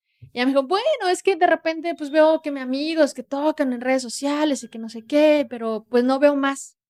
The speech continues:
Y yo, bueno, estamos en un bache, estoy de acuerdo en eso ahorita en vivo, <laughs> pero, por ejemplo, está La Perla, que la neta como que sí selecciona proyectos que realmente dices, "Güey, neta la gente se va a sentar a verlo", porque sí me di, <laughs> he dado cuenta que no,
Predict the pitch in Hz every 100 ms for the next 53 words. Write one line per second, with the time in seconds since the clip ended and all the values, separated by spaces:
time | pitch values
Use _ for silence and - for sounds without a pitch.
0 | _ 233 220 262 247 214 - _ _ _
1 | _ - - _ _ _ _ _ _ _
2 | _ _ _ _ 208 254 247 240 262 294
3 | 269 262 262 254 - 247 262 269 - 269
4 | 262 277 247 247 - 254 226 226 247 240
5 | 226 226 247 247 381 508 - - - -
6 | - _ 285 277 277 285 269 254 - 233
7 | 214 190 - 339 311 254 277 - 214 202
8 | 214 214 208 247 254 240 233 - - 277
9 | 285 330 233 - 240 247 240 220 220 220
10 | 240 233 - - - _ _ _ _ _
11 | _ _ _ _ _ _ _ _ _ _
12 | 247 233 254 277 277 285 269 254 254 233
13 | 247 226 240 233 254 254 226 226 220 202
14 | 220 202 185 233 240 175 214 - 208 -
15 | 262 311 320 - 294 277 277 269 233 269
16 | 277 233 208 214 214 226 247 247 214 170